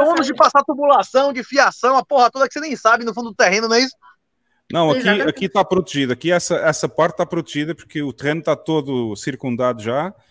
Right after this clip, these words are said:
Speaker 3: e na frente tem uma estrada e vai até um rio na traseira, ou seja, não há ninguém que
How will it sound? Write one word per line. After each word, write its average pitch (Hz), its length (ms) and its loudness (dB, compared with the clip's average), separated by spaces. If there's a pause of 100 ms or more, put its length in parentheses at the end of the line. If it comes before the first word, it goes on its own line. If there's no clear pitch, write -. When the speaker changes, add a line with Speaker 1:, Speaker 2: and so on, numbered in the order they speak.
(260)
Speaker 3:
e 131 140 -2
na 135 120 0
frente 156 420 -4
tem 165 100 -4
uma 151 120 -6
estrada 165 680 -2
e 147 100 -8
vai 156 200 -2
até 170 180 -4
um 175 160 0
rio 151 260 -2
na 160 120 -4
traseira, 120 420 -4
ou 104 60 -6
seja, 123 260 -6
não 135 240 -4
há 151 180 -2
ninguém 147 400 -4
que - 120 -16